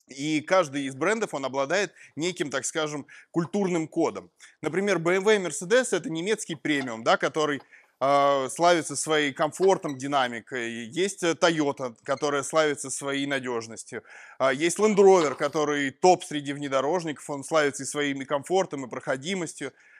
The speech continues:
А есть Jaguar. И Jaguar — это достаточно интересный автомобиль с, в плане точки зрения самобытности. А, но, тем не менее, я как-то к нему совершенно холоден.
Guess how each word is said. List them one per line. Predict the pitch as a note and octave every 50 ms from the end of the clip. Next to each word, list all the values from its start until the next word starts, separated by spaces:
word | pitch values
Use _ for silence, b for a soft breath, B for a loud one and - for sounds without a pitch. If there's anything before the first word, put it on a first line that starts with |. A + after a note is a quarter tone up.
| b b b b b _ _ _ _ _ -
А | C3
есть | D#3 F#3+ B3+ B3+ - - D3+
Jaguar. | F3 E3+ F3 A3 G#3 F3 C3+ A2 - - - _ _ _ _ _ _ _
И | - D3+ D3+
Jaguar — | D#3 D#3 E3+ - - C4+
это | E3+ E3 D#3+
достаточно | D3 D#3 D3 - G#3+ G#3+ F#3+ - - - G3
интересный | F#3 F3+ - G3+ G3 G#3+ G3+ - G3 E3+
автомобиль | D#3+ - - E3 E3 E3 D#3+ F3 G3+ F#3 D#3
с, | - - -
в | C#3 _
плане | - F3 F3 E3+ E3+
точки | D3 F#3 F#3 E3+ - - F3 E3+
зрения | C#3+ C3 - D3+ D3+ E3 F#3 F3 D#3+ C#3+
самобытности. | - - D#3+ E3+ E3+ E3+ A#3+ C#4 C4+ - G3+ C#3 - - - G2+ F#2+ _ _ b b b b b b b b
А, | A#2+ C3+ C3+ C3+ C3+
но, | C#3+ D#3+
тем | - A3 G#3+ G3+
не | F#3+
менее, | G3 A#3+ C#4 C4+ A#3 E3+ C3+
я | B2+ C#3 F#3+ G3+
как-то | - B3 A#3+ - F#3+
к | E3+
нему | F3 F3+ G#3+ A#3+
совершенно | - - D#3+ D3+ - A3+ A#3 A#3+ A3
холоден. | - A3 G3 C#3+ A2 G2 F#2+ G2 F#2+